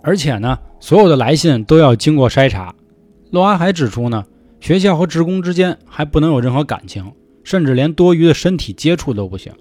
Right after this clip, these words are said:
这种接触有多细呢？哪怕是一个飞眼儿都不行。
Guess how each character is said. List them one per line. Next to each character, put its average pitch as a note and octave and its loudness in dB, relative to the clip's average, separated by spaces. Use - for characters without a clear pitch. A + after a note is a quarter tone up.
这 F#3 -2
种 C#3+ 2
接 F3+ 4
触 E3 0
有 A#2+ 2
多 A2+ 0
细 C#3+ -2
呢？ F#2+ -8
哪 B2+ -6
怕 D3 0
是 C#3+ 0
一 D3 0
个 D3+ 2
飞 D3+ 0
眼 A#2 2
儿 F2+ -8
都 G#2 -6
不 G2+ -6
行。 F#2+ -12